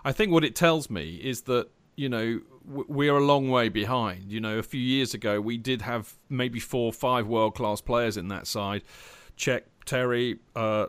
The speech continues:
Lampard, Drogba, to name but four. And, and we really just don't have enough of them now. And I think that, that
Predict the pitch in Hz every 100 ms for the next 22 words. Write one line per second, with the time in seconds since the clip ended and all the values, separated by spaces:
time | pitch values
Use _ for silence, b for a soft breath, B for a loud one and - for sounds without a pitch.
0 | - 120 123 113 117 113 110 - 131 110
1 | 117 - 113 110 107 101 - 131 110 98
2 | 95 b b b - 143 143 - 151 151
3 | 147 160 147 127 156 - 143 127 156 139
4 | 143 143 - 135 143 151 190 160 104 117
5 | 131 - 120 127 151